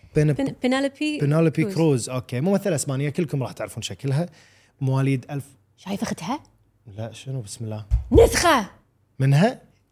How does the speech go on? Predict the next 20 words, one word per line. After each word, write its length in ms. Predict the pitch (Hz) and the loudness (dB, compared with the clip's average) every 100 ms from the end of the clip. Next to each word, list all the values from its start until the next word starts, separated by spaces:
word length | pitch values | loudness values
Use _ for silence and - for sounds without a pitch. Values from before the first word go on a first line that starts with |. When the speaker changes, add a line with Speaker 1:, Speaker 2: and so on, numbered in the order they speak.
| _ _ | _ _
Speaker 2:
يخرع، 560 | 233 277 285 226 165 262 | -10 -4 -4 -4 -2 0
هم 80 | 320 | 0
تمثل. 440 | 294 269 214 180 - _ _ _ _ _ _ _ _ _ _ _ 226 | 0 -6 -6 -8 -12 _ _ _ _ _ _ _ _ _ _ _ -8
أوكي، 140 | 208 | -6
أنت 120 | 202 | -4
سولف 440 | 214 214 240 254 214 | -6 -4 -6 -6 -8
وأنا 180 | 196 190 | -8 -10
أوريك. 200 | 180 190 | 2 6
Speaker 1:
مواليد 320 | 247 247 202 | 8 6 2
ألف 240 | 214 - | 2 2
وتسعمية 280 | - 156 170 | -2 0 2
وأربعة 200 | 156 139 | 4 2
وسبعين، 540 | 120 123 120 180 247 - _ _ | 0 -2 0 0 0 -6 _ _
من 200 | 151 143 156 - | 0 0 -2 0
أبرز 680 | 196 151 131 113 95 - - _ - | 0 0 -2 -4 -6 -12 -16 _ -8
النجمات 580 | 131 127 117 123 120 110 | -4 -2 -2 -2 -2 -4
في 80 | - | -6
السينما 400 | - 127 113 107 | -4 -2 -2 -4
الإسبانية 440 | 101 - 110 131 | -4 -4 -4 -2
والعالمية. 560 | 165 151 180 196 131 | -2 0 0 0 0